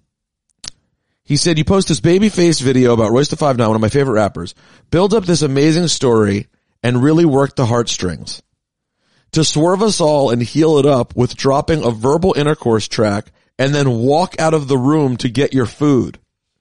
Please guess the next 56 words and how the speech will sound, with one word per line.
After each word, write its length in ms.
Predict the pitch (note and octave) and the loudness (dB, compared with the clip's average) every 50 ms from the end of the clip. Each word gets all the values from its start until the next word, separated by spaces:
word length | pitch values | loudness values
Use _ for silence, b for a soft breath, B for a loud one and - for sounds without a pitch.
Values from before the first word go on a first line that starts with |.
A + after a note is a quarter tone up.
| _ _ _ _ _ _ _ _ | _ _ _ _ _ _ _ _
I 120 | A#2+ C#3 | -2 0
lost 400 | C#3+ C#3+ D3 D3 D3 C#3+ - - | 0 2 2 2 0 -2 -2 -4
it. 100 | A2 - | -6 -4
The 80 | - A2+ | -4 -2
most 220 | A#2+ C3 C3 - | -2 0 0 0
wrestling 320 | C#3+ C#3 C#3 - D#3 D3+ C#3 | 0 -2 0 0 -2 -2 0
move 160 | C3 C3 A#2 | 0 0 2
ever. 320 | B2+ B2 A2 G2 D2+ - B B B B B - | 0 0 0 -4 -8 -10 B B B B B -4
Really 300 | A2 C3 D#3+ F3+ G#3+ F3+ | 0 2 2 2 2 2
draw 220 | D#3+ E3+ D#3 D3+ | 0 0 0 0
us 140 | D3+ - - | 0 0 0
in, 260 | A#2+ G2 F2+ F2+ b b b b b | -2 -2 -2 -4 b b b b b
get 140 | - C#3 C#3 | -2 0 0
us 160 | D3 E3+ - | 0 0 0
invested, 560 | F#3 E3 C#3+ B2+ C3 B2+ A#2+ - G#2 F#2+ F2+ b b b b | -2 -2 -2 0 0 0 0 -2 -2 -4 -4 b b b b
and 140 | - C3 C#3 | -2 0 0
just 140 | C3+ A#2+ A2+ | 0 -2 -2
walk 420 | A2+ A2 A#2 B2+ C#3+ D#3 - - | -2 -2 0 0 0 -2 -2 -2
out 180 | D#3+ D3 C#3+ - | 0 0 0 0
in 100 | C3 C3 | -2 -2
the 60 | B2+ | 0
middle 280 | B2 B2 C#3+ C#3+ C3 A#2 | 0 0 0 0 0 0
to 160 | - C3 A2+ | -2 -2 -2
get 180 | A2 B2+ A2+ | 0 -2 0
your 140 | A#2 A#2+ A#2 | 0 -2 -2
food." 420 | - - A#2 A#2 A2+ G2+ E2+ - - _ | -2 -2 0 0 0 -2 -4 -8 -14 _
<laughs> 1600 | _ _ - - - - - - - F3 - - - E3 - _ _ _ _ _ _ _ _ _ _ _ _ _ _ _ _ _ | _ _ -2 0 0 0 -2 -4 -8 -10 -12 -12 -14 -16 -16 _ _ _ _ _ _ _ _ _ _ _ _ _ _ _ _ _
"Since 240 | - - D3 C#3+ C#3+ | -6 -4 -2 -2 -2
I'm 160 | D3 C#3 D3 | -2 0 0
writing 240 | D3+ D3+ D3+ D3+ D3 | 0 0 2 2 0
in, 60 | C#3 | 0
I 80 | C3 | 0
just 80 | B2+ A2 | 0 0
wanna 100 | C#3 B2 | 0 0
share 140 | G#2+ B2+ A#2+ | 0 0 0
how 40 | G#2 | 0
big 140 | A2 G#2+ | 0 -2
a 40 | G2+ | -2
fan 200 | - E3+ D#3+ D#3 | -2 -2 0 0
I 60 | D3 | 0
am. 120 | C#3 C3+ B2 | 0 -2 0
I 60 | G#2+ | -2
was 100 | G#2+ G#2 | -2 -2
introduced 300 | B2 B2 B2+ A#2+ A2+ - | -2 -2 -4 -4 -4 -4
to 40 | A#2+ | -8
Cheap 240 | - - A#2+ A2 - | -6 -4 -4 -2 -2
Heat 140 | A#2+ G#2+ | -2 -2
from 120 | - G#2 G2+ | -2 -4 -2
a 20 | |
wrestling 300 | G2+ G#2+ A2 - G#2+ G#2+ | 0 0 0 -2 -2 -2
buddy 180 | G#2+ G#2 G#2+ G#2+ | 0 0 0 0
of 80 | G#2+ | -2
mine 180 | G#2+ G#2 G#2 G#2 | -2 -4 -2 -2
who 80 | G#2 G2+ | -2 -2
described 500 | G2 F2+ - - A2+ A2+ A#2 A#2+ A2 G#2 | -4 -6 -6 -4 -2 -2 0 -2 -2 -2
it 160 | A2+ G#2+ | -4 -4